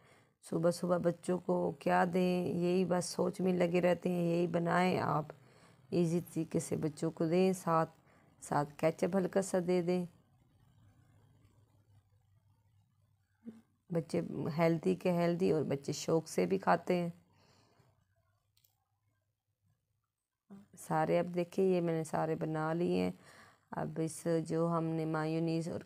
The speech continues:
कै-, की चिकन कब लिया था इसको चम्मच की मदद से इसमें लगाएंगे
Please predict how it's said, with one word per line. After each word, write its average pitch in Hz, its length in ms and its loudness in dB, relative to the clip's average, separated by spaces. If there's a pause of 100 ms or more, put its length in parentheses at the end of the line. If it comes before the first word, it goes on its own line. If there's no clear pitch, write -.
(100)
कै-, 151 220 0
की 165 640 -4
चिकन 180 440 -4
कब 170 200 0
लिया 170 300 2
था - 160 -2
इसको 160 320 -4
चम्मच 175 380 -4
की 185 100 -2
मदद 175 240 0
से 175 180 -2
इसमें 175 300 -2
लगाएंगे 170 640 0